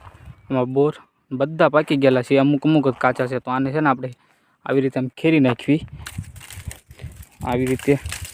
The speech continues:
પછી વીણી લેવી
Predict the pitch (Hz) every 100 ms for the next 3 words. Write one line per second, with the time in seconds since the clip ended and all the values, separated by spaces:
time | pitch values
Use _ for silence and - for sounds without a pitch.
0 | - - - - - - - - - -
1 | - - - - - - - - - -
2 | - - 147 - 143 139 156 127 127 156